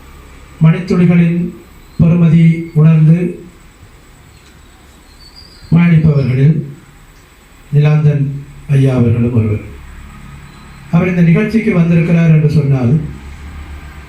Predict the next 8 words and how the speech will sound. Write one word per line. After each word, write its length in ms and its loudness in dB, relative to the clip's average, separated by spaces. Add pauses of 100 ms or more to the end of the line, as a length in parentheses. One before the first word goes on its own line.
(140)
பாரதி 400 2
ஐயா 240 4
அவர்கள் 420 0
மீது 300 2
அவர்கள் 320 2 (320)
கொண்டிருக்கிற 480 2 (320)
அந்த 180 -4
அன்பும், 380 0